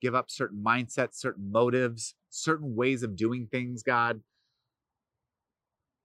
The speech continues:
Knowing that you, when you fill it in, you grow something new and beautiful that's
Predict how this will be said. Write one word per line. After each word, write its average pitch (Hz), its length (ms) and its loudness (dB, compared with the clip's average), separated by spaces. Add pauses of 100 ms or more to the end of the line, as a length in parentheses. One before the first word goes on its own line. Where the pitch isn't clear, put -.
(580)
Knowing 139 580 4
that 127 180 4
you, 117 180 -8
when 117 220 -6
you 151 160 0
fill 165 340 2
it 139 100 2
in, 135 320 0
you 127 240 0
grow 131 360 0
something 107 720 -4
new 139 320 -2
and 110 160 -8
beautiful 123 460 -2
that's 113 240 -4